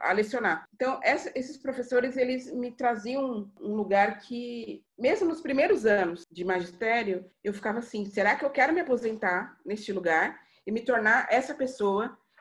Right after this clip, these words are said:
Essa era uma preocupação. E aí, nos anos seguintes,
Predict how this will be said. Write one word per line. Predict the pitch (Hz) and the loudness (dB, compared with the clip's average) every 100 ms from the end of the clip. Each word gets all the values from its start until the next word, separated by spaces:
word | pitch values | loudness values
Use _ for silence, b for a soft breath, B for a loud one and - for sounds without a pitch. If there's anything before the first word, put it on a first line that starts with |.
| - | -2
Essa | 214 247 277 | 0 2 0
era | 240 208 240 | 2 4 4
uma | 269 269 | 6 4
preocupação. | 269 262 277 330 214 170 - _ b b | 2 2 0 2 0 -2 -6 _ b b
E | - | -2
aí, | 349 453 | 0 4
nos | 381 262 | 4 4
anos | 233 220 - - - | 4 0 -6 -18 -20
seguintes, | - - 170 226 262 - 170 | -14 -12 -4 -2 -2 -4 -6